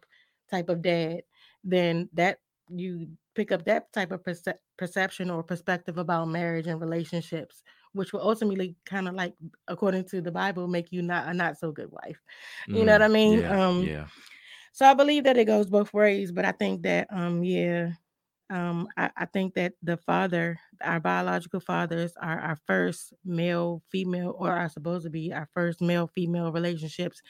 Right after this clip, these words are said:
Speaker 1: and that kinda sets the, um, their example and their interaction with us as females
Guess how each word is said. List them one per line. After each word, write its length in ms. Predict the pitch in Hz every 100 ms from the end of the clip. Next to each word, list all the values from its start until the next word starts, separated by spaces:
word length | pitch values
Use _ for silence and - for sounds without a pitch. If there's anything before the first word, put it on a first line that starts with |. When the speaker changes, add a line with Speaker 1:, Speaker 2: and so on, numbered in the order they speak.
| - - -
Speaker 1:
and 100 | 170
that 100 | 170
kinda 280 | 185 170 165
sets 500 | 160 - 180 - - _ _ _ _ _ _ -
the, 320 | 175 170 170 -
um, 480 | 175 165 160 160 151 _ -
their 240 | 160 196
example 560 | 185 175 185 185 180 165
and 180 | 160 165
their 240 | 175 175
interaction 720 | - 170 - 165 190 - 170
with 180 | 175 175
us 200 | 175 156
as 160 | 170 165
females 580 | 185 175 170 165 160